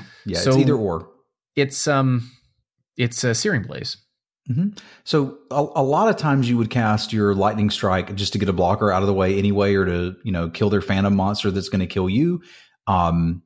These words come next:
Speaker 1: this has the upside of, if you happen to have a dragon, it also goes face.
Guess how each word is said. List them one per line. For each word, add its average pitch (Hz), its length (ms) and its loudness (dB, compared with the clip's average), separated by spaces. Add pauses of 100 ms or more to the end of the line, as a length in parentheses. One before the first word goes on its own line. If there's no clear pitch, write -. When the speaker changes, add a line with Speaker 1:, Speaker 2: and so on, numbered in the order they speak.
Speaker 1:
this 123 260 0
has 117 180 2
the 113 120 2
upside 107 380 2
of, 98 140 2
if 101 120 -2
you 101 80 0
happen 107 300 0
to 92 80 0
have 95 180 0
a 98 60 2
dragon, 92 420 2
it 104 180 0
also 110 520 0
goes 87 320 -2
face. 80 580 -8